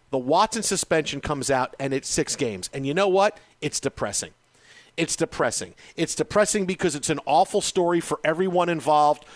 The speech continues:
Twenty-four women that he had to settle with over claims of, of sexual misconduct. The entire time after, he's been defiant. And he said, "I'm innocent. I've done nothing wrong." Then why are you settling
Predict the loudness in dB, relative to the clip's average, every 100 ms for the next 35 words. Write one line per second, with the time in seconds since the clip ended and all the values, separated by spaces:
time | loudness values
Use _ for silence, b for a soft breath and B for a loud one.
0 | B -8 0 2 2 -2 2 2 4 2
1 | 2 0 -4 B B 0 2 2 2 0
2 | 0 2 4 4 2 0 0 B B B
3 | 0 2 2 0 0 0 2 2 2 0
4 | -2 -4 -2 2 0 2 0 0 -2 0
5 | -2 -2 -8 -12 B -6 -2 0 2 4
6 | 4 2 2 2 4 2 2 -2 -2 -4
7 | 0 -2 0 -4 0 -2 -2 -4 -14 -16
8 | B B -2 2 2 4 2 6 6 8
9 | 8 4 2 2 2 0 2 4 4 4
10 | 2 4 2 2 0 2 0 0 2 4
11 | 4 0 2 2 2 -2